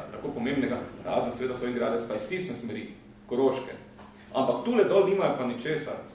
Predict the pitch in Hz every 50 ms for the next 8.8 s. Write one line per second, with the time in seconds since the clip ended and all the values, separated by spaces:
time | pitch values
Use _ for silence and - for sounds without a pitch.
0 | - - - 113 117 - 156 147 - - 113 113 - 123 135 135 - - - -
1 | - - - - - - - - - - - - - - - - - - 147 139
2 | 135 - 135 127 131 127 127 127 123 131 131 139 185 233 262 - - 151 135 -
3 | - 123 117 120 147 156 160 156 135 117 - - 120 123 120 110 104 - - 104
4 | 107 110 120 131 - 127 - - - 117 113 113 113 - 113 113 110 - - -
5 | - - - 120 117 110 107 107 - - - - - 117 113 120 147 160 151 -
6 | - 120 127 147 143 - - - - - - 110 120 123 127 120 117 113 - -
7 | - - - - - 117 - 170 196 - - - 170 175 180 170 - - 135 120
8 | 120 120 123 120 117 117 123 123 120 120 139 160 - 135 127